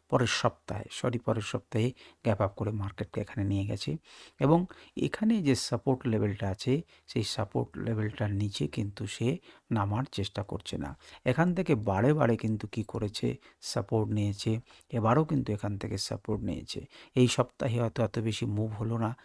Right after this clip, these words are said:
যদিও আরও আমাদের দিন রয়েছে, বুধ, বৃহস্পতি, আজ তো বুধবার হয়ে গেল, হ্যাঁ, বৃহস্পতি, শুক্র,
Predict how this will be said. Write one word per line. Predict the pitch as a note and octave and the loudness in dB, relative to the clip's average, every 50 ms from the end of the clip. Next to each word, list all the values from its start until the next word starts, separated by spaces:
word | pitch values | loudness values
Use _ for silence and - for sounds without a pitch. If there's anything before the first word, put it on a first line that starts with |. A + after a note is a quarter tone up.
| - - - - - | -20 -20 -10 -2 4
যদিও | A#2+ A#2+ A2 A#2+ A2+ | 4 6 8 8 6
আরও | G2+ F#2+ G#2+ A2 A2+ | 6 6 4 4 2
আমাদের | A2 G#2+ G#2+ A2 G#2+ - A#2 | 2 2 2 0 -2 -2 0
দিন | A#2 A2+ A2+ A2 A2 | 0 0 0 0 0
রয়েছে, | G#2 G2+ G#2 B2 A#2+ - - A2 A2+ - - - - - _ - | 0 2 2 2 2 0 -2 -2 -4 -4 -8 -18 -20 -10 _ -2
বুধ, | A2+ G2+ A2+ A2+ A2+ A2+ B2 - | 0 2 4 2 2 0 -2 -2
বৃহস্পতি, | - G#2 G2+ G#2 - - - - - - B2 G#2+ - - - - - - - - | 0 0 0 0 -2 -4 -6 -6 -4 -2 -2 -2 -2 -6 -12 -20 -20 -10 -2 0
আজ | - B2+ B2 - | 0 0 2 0
তো | D#3 B2+ | 0 2
বুধবার | B2+ B2 A#2 A#2 A#2+ G#2+ | 4 4 4 4 4 4
হয়ে | G#2 G2 F2+ F2+ | 4 2 2 0
গেল, | F#2+ - C3+ - - _ _ - - - - - _ - | -2 -4 -4 -6 -8 _ _ -20 -20 -20 -20 -12 _ -2
হ্যাঁ, | B2 A2 G2 | 0 2 6
বৃহস্পতি, | B2+ C3 C3 C3 - - - B2+ - - B2+ | 8 8 8 8 4 -2 -6 -4 -2 -2 -4
শুক্র, | A#2 - - A2+ - _ - A2+ | -2 -2 -2 -2 -2 _ 0 0